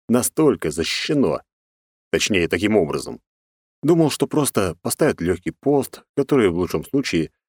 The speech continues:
раз в неделю будет появляться и проверять, на месте ли дом и не растащили ли его по кирпичику.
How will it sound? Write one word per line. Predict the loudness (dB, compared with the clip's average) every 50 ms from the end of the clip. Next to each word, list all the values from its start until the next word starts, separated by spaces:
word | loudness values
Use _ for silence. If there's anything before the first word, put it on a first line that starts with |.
| _ _ _
раз | 0 2 2 2 2 0
в |
неделю | 0 -2 0 2 2 2 2 2
будет | 2 0 -2 -2 -4 -10 -20 _ _
появляться | 0 2 2 2 2 2 2 0 0 0 -2 -2 -2 -4 -4 _ _ _ _ _ _ _
и | 0 2
проверять, | 4 4 4 4 4 4 2 2 0
на | -2 -2
месте | 0 0 0 0 0 -2 -2 -2
ли | -2 0
дом | 2 2 2 2 2 0 -2 -6 -4
и | -2 0
не | 2 2 2
растащили | 2 0 -2 -2 -4 -4 -2 0 0 2 2 4
ли | 4 4 2 2
его | 2 2 0 0
по | -2 -4 -4
кирпичику. | -4 -4 -2 -2 -2 -2 -2 -6 -8 _ -8 -8 -8